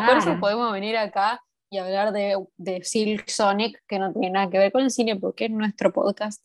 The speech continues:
Speaker 1: y a na-, y
Speaker 2: Exacto,
Speaker 1: nadie
Speaker 2: es
Speaker 1: lo
Speaker 2: nuestro
Speaker 1: escucha,
Speaker 2: podcast,
Speaker 1: así que
Speaker 2: y
Speaker 1: es lo
Speaker 2: nadie,
Speaker 1: mismo.
Speaker 2: a nadie le importa. O sea, si alguien llega hasta este punto es porque realmente
Speaker 1: <laughs>
Speaker 2: algo le interesa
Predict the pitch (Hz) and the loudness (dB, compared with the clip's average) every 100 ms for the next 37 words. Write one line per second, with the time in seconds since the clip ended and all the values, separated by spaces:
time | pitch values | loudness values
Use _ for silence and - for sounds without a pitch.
0 | - - 180 170 190 - 208 226 233 214 | -10 -4 0 2 2 2 4 4 6 4
1 | 269 220 - - 170 175 175 - 196 202 | 4 2 2 0 -2 -6 -8 -6 2 4
2 | 180 175 202 208 247 233 208 202 175 - | 4 2 -2 -2 2 2 2 -2 -6 -6
3 | - - 208 196 220 262 294 214 220 240 | 0 2 2 0 2 6 6 6 6 6
4 | 233 - 196 - 208 202 202 214 226 185 | 2 0 -6 -4 -4 0 0 0 0 -4
5 | 180 180 190 202 214 214 220 233 - - | -6 -4 -2 0 0 2 0 0 -6 4
6 | 440 480 466 - _ _ _ _ _ _ | 8 8 6 -6 _ _ _ _ _ _
7 | _ _ 202 202 190 180 180 185 185 202 | _ _ 0 2 0 0 -2 -2 -6 -6
8 | 220 254 | -6 -8